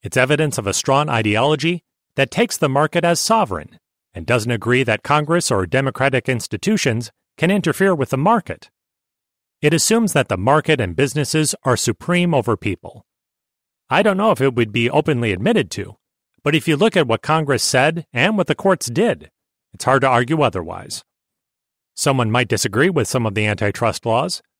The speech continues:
but taking political disagreements to beat away at a thing until it hardly exists anymore, frankly,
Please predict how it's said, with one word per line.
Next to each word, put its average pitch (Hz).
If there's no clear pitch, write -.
but 139
taking 208
political 147
disagreements 135
to 110
beat 165
away 135
at 120
a 110
thing 127
until 139
it 131
hardly 180
exists 113
anymore, 98
frankly, 156